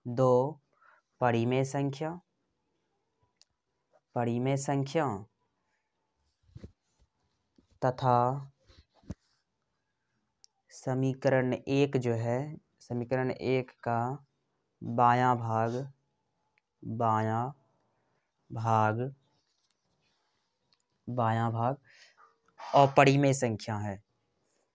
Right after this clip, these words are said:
अपरिमेय संख्या है।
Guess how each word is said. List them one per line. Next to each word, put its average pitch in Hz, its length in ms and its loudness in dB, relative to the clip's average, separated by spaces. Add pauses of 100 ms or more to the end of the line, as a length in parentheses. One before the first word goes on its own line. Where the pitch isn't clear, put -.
(260)
अपरिमेय 110 880 -4 (1700)
संख्या 113 580 -8
है। 101 280 -14